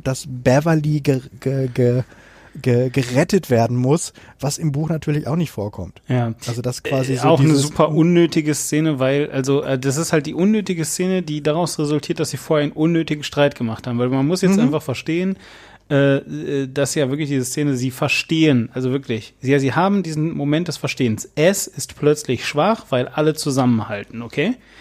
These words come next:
Speaker 2: Sie sind, ich glaube, sogar mit ihm in dem Haus, ähm, passiert das, so.
Speaker 1: Ja.
Speaker 2: Es ist super schwach, es ist verwundbar, so. Und, ähm, dann fliehen halt alle noch, weil sie jetzt einfach gerade noch nicht so den Plan haben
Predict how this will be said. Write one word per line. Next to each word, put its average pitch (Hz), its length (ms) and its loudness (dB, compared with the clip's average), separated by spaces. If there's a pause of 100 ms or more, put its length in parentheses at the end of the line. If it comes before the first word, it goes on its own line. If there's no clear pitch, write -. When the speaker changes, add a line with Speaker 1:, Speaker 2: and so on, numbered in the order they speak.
(320)
Speaker 2:
Sie 139 160 0
sind, 170 340 2
ich - 100 -8
glaube, 160 220 2
sogar 156 180 0
mit 151 160 0
ihm 147 100 -2
in 143 100 0
dem 127 180 -2
Haus, 123 500 0 (160)
ähm, 113 460 0
passiert 120 400 -2
das, - 320 -10
so. 104 240 -8 (140)
Speaker 1:
Ja. 127 260 -2 (560)
Speaker 2:
Es 185 260 2
ist 175 380 -4
super 175 300 2
schwach, 120 340 0 (200)
es 160 220 4
ist - 300 -4
verwundbar, 131 800 0
so. 127 240 -2
Und, 135 420 -2
ähm, 139 380 2
dann 180 500 0
fliehen 180 580 -2
halt 202 200 2
alle 185 200 0
noch, 202 220 2
weil 151 100 4
sie 151 80 0
jetzt 139 160 -6
einfach 156 220 -2
gerade 151 240 2
noch 143 80 2
nicht 147 160 0
so - 80 -2
den 127 140 0
Plan 160 280 -4
haben 147 280 0